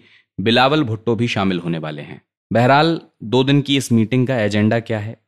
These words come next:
क्यों ये बैठक इंपॉर्टेंट है, ये पूछा मैंने दिल्ली की जवाहरलाल नेहरू यूनिवर्सिटी के रशियन सेंट्रल एशियन स्टडीज में प्रोफेसर डॉक्टर संजय पांडे से।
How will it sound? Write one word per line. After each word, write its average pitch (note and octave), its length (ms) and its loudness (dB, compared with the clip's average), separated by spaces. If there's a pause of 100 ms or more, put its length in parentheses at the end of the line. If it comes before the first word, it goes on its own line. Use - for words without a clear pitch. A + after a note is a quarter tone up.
क्यों D3+ 180 2
ये D3+ 120 2
बैठक C3+ 400 0
इंपॉर्टेंट A2 580 0
है, C#3 140 -8 (260)
ये B2 80 0
पूछा C#3+ 320 2
मैंने C#3 440 0 (100)
दिल्ली A2 280 0
की C3 140 -4
जवाहरलाल A2 640 0
नेहरू G2 240 -2
यूनिवर्सिटी F#2+ 580 -2
के A2 400 -4
रशियन D3+ 460 0
सेंट्रल A#2 600 -2
एशियन G2 440 -4
स्टडीज G2+ 400 -6
में G2+ 120 -2
प्रोफेसर G2 520 -4 (300)
डॉक्टर G2+ 220 -6
संजय G2 300 -2
पांडे D#2+ 320 -6
से। - 160 -14